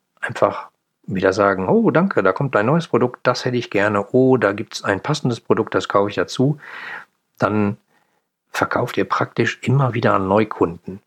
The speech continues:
weil ihr wisst zwar was über eure Kunden, ignoriert's aber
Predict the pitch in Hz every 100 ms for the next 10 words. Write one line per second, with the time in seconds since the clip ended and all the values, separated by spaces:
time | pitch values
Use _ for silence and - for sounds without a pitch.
0 | - _ - 95 95 95 _ _ _ _
1 | - 92 113 - 139 131 131 127 117 113
2 | 107 - 113 107 101 98 _ _ _ _
3 | _ - 117 107 113 120 - 98 98 95